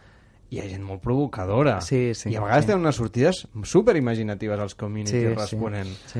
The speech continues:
Speaker 1: Però clar, a vegades penso, mm, ostres, no sé si a mi se m'hagués acudit una resposta tan bona.
Speaker 2: S-, a
Speaker 1: I
Speaker 2: vegades
Speaker 1: tampoc sé si és tan bona, és a dir,
Speaker 2: Clar,
Speaker 1: és graciosa,
Speaker 2: clar.
Speaker 1: però, clar,
Speaker 2: A veure, va amb la cultura d'empresa, eh? Per exemple,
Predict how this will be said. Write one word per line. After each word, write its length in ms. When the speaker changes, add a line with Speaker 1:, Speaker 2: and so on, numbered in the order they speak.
Speaker 1:
Però 140
clar, 120
a 100
vegades 120
penso, 520
mm, 800
ostres, 580
no 160
sé 140
si 100
a 40
mi 120
se 100
m'hagués 240
acudit 320
una 140
resposta 460
tan 220
bona. 240
Speaker 2:
S-, 360
a 40
Speaker 1:
I 60
Speaker 2:
vegades 160
Speaker 1:
tampoc 240
sé 120
si 120
és 100
tan 260
bona, 340
és 100
a 40
dir, 140
Speaker 2:
Clar, 140
Speaker 1:
és 60
graciosa, 680
Speaker 2:
clar. 40
Speaker 1:
però, 720
clar, 340
Speaker 2:
A 80
veure, 140
va 60
amb 80
la 100
cultura 320
d'empresa, 460
eh? 60
Per 120
exemple, 340